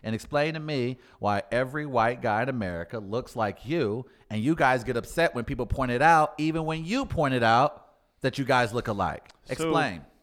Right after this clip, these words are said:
Speaker 2: you're a big fan of justice,
Speaker 1: I
Speaker 2: right?
Speaker 1: am.
Speaker 2: You're a fan of rules.
Speaker 1: I am about the rule of law.
Speaker 2: And you're going to chastise this handsome devil
Speaker 1: Mm.
Speaker 2: for playing by the rules? He was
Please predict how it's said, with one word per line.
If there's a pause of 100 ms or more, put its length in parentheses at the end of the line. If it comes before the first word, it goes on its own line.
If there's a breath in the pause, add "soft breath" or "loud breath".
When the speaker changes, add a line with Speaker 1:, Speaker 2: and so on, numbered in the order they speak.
(420)
Speaker 2:
you're
a
big
fan
of
justice, (220)
Speaker 1:
I
Speaker 2:
right?
Speaker 1:
am. (240)
Speaker 2:
You're
a
fan
of
rules.
Speaker 1:
I
am
about
the
rule
of
law. (240)
Speaker 2:
And
you're
going
to
chastise (440)
this
handsome
devil
Speaker 1:
Mm. (640)
Speaker 2:
for (120)
playing
by
the
rules? (840)
He
was